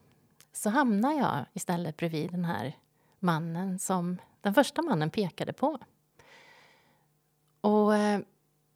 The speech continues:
det är lite lustigt för det är nästan samma historia fast tvärtom. För den här mannen, han berättar om, "Ja, men här sitter jag och funderar lite på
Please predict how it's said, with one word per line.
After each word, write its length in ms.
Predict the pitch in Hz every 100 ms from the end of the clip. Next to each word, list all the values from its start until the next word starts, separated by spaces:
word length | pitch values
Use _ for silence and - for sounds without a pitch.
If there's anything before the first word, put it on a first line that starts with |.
| _ _ _ -
det 80 |
är 60 | 254
lite 180 | 185 151
lustigt 400 | 196 - 170 -
för 120 | 202
det 100 | 208
är 160 | 196 226
nästan 380 | 285 277 214
samma 600 | 208 - 175 151 170 247 - - _
historia 640 | - 254 - 151 151 170 220
fast 480 | 196 190 - - - -
tvärtom. 580 | - 135 - 131 262 175 _ _ _ _ -
För 120 | 196
den 140 | 202
här 100 | 165
mannen, 420 | 269 269 151 156
han 180 | 156 165
berättar 440 | 190 233 - - 160
om, 280 | 160 160 165 _ - - _ -
"Ja, 100 | 208
men 160 | 202 196
här 280 | 175 147 214
sitter 360 | - 254 -
jag 240 | 220 160 233
och 80 | 240
funderar 420 | 320 285 208 170
lite 320 | 170 - 147
på 280 | - 147